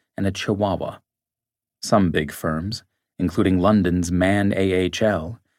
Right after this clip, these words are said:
mostly use machine learning algorithms to determine how and when to make their trades,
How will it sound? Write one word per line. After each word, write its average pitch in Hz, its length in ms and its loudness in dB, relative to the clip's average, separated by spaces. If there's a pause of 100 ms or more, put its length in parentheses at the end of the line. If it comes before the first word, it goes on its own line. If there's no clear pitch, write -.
(140)
mostly 104 340 2
use 80 300 0
machine 87 400 -2
learning 82 240 2
algorithms 82 720 -2 (260)
to - 60 -8
determine 92 460 0
how 110 360 0
and 95 160 2
when 101 280 2
to 104 100 -2
make 101 200 0
their 92 160 0
trades, - 600 -4